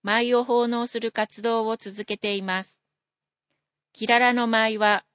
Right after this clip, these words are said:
古来の和歌に似た、カタカムナを題材に自分たちで作り上げたもの。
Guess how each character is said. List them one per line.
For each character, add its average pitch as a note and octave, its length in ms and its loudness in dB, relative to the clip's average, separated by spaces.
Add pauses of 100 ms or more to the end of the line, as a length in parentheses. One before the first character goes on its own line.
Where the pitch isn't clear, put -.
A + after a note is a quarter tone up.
(540)
古 C#4 120 4
来 B3 240 2
の F3+ 140 -4
和 G#3 120 4
歌 G#3+ 180 0
に F3 120 -6
似 D#3+ 140 -10
た、 D3+ 300 -2 (680)
カ G3 100 -6
タ A#3+ 180 0
カ C#4 160 0
ム A3+ 140 -2
ナ D3 240 -4 (360)
を B3 140 2
題 A#3+ 240 4
材 A3 300 0
に G3+ 260 -6 (360)
自 G#3 100 -4
分 D4 200 -2
た A#3 120 0
ち - 100 -14
で F3 180 -4
作 - 220 -8
り A3+ 80 2
上 A3+ 120 4
げ G#3 100 -2
た D3+ 140 -4
も D3+ 120 -10
の。 C#3+ 220 -8